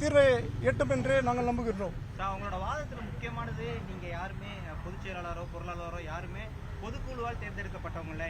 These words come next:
Speaker 2: நியமனமா நியமனம் பண்ணப்பட்டவங்க மருத்துவர்களால, அதனால அதோட எங்களோட வா-, வாதத்தோட முக்கியமான இதா பார்த்திருப்போம் அப்படிங்கிறத இதுக்கு முன்னாடி வாதம்னா வழக்கறிஞர் சொல்லிட்டு போயிருக்காங்க. So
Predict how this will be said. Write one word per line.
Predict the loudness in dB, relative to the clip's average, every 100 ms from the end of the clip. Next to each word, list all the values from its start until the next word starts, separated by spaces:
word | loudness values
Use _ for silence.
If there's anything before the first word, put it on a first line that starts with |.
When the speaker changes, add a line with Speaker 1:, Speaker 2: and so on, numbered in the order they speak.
| -4
Speaker 2:
நியமனமா | -6 -4 -4 -4 -4 -4 -4 -4 -4
நியமனம் | -4 -4 -4
பண்ணப்பட்டவங்க | -4 -4 -4 -4 -4 -4
மருத்துவர்களால, | -6 -6 -6 -6 -6 -6 -6 -4 -4 -4
அதனால | -4 -2 -2 -2
அதோட | -4 -4 -2
எங்களோட | -4 -2
வா-, | -4 -4 -4
வாதத்தோட | -4 -6 -6 -6
முக்கியமான | -6 -6 -6 -6
இதா | -6 -4
பார்த்திருப்போம் | -6 -6 -4 -6
அப்படிங்கிறத | -6 -6 -4 -6 -6 -6 -6 -8 -6 -6 -6
இதுக்கு | -6 -4
முன்னாடி | -4 -4
வாதம்னா | -2 -2 -4 -4 -4
வழக்கறிஞர் | -6 -4 -4 -4
சொல்லிட்டு | -4 -4
போயிருக்காங்க. | -4 -4 -4 -6 -6 -6 -8 -8 -6
So | -6